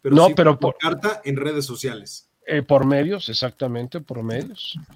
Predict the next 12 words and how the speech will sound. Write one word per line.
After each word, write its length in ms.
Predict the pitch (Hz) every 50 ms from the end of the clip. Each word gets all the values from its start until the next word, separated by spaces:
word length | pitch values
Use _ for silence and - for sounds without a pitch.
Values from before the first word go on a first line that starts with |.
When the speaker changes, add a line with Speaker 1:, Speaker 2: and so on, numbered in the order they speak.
| _ _ _ _
Speaker 2:
Sí, 240 | - - 135 156 180
Carlos 380 | - - 160 156 170 156 -
Ursúa 340 | 143 131 120 - 143 160 170
le 120 | 170 160
renunció 580 | 135 123 120 120 117 117 107 - - 135 131 131
a, 360 | 131 127 123 117 110 101 92 _ _ _ _ _ _ _ _ _
a, 100 | - 107
a 340 | 110 117 117 - 120 110 110 110
López 360 | 117 127 127 127 143 135 - 120
Obrador 380 | 113 113 117 117 123 135 135
por, 380 | - - 139 123 110 104 101 87
por 180 | - - 113